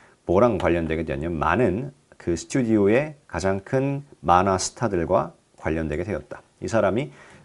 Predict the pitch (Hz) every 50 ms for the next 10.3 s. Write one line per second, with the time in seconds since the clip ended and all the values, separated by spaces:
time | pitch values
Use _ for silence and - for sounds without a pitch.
0 | _ _ - 73 71 73 73 73 73 - 98 101 95 - - - _ _ - 101
1 | 87 101 120 - - 95 90 101 110 113 - - - 139 131 131 123 113 107 101
2 | 95 95 101 117 123 123 123 - - - - 147 131 101 87 85 82 73 69 78
3 | - - 87 85 80 73 69 69 76 92 95 90 - - - 76 73 76 73 -
4 | 110 113 95 78 76 - 73 - - - - _ _ _ _ _ _ _ _ _
5 | - - 190 202 196 - - 165 143 123 123 - 147 165 165 135 90 73 73 73
6 | 73 71 71 71 85 87 95 117 123 117 101 98 82 - 80 76 71 69 - 71
7 | 71 87 107 95 80 73 71 - _ - - - - _ _ - 120 127 135 135
8 | 113 101 92 110 120 120 117 113 117 117 - - 117 107 92 95 92 92 92 85
9 | 80 78 80 85 87 90 - - 92 92 90 90 85 90 - - - 110 123 -
10 | 76 71 73 76 101 107